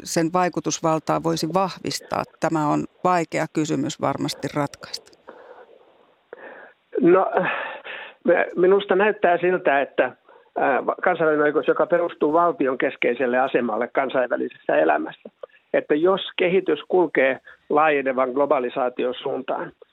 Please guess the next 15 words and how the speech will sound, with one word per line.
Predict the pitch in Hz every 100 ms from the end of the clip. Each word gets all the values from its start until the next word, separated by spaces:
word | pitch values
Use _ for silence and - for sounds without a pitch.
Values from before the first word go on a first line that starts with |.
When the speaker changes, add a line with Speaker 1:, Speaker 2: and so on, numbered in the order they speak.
| _ -
Speaker 2:
niin | 143
me | 147
siirrymme | 160 175 156 147
siihen, | - 160 143 139
että | 135 147
globaalisti | 139 151 180 180 139 135 - 131 -
säädellään | 151 143 135 127 127 151
asioita | 151 160 139 127 147
eri | 180 170 160
aloilla – | 160 165 147 123 - - _ _ -
tästä | 143 - -
perinteisestä | 170 170 135 127 120 - 131
kansainvälisestä | 143 143 131 123 123 127 - 135
oikeudesta | 131 127 123 120 -
ri-, | 131 160